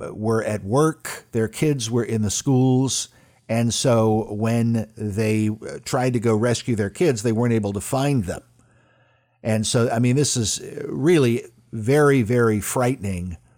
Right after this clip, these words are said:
for anybody who's a parent to think about such a thing. Uh, and so we just hope and we pray that these kids will be recovered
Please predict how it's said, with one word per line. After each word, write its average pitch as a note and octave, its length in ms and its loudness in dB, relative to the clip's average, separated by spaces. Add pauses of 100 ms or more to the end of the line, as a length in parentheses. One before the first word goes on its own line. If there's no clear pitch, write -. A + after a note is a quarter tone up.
(100)
for A#2+ 100 -2
anybody A#2 360 2
who's G2 220 -2
a - 40 -8
parent A#2+ 460 -4
to G2+ 80 -8
think C3+ 200 -4
about G#2 280 -4
such F#2+ 240 -8
a F2+ 40 -8
thing. F2 380 -8 (560)
Uh, G2 480 -2
and G2+ 200 -6
so G#2+ 200 -2
we G#2 140 -2
just G2+ 220 -8
hope B2+ 200 0
and A#2+ 140 -2
we G2+ 140 -4
pray A#2 500 2
that G#2 160 -4
these G#2 220 -6
kids A#2+ 400 -2
will A2 80 -2
be G2+ 180 -4
recovered A2 680 -2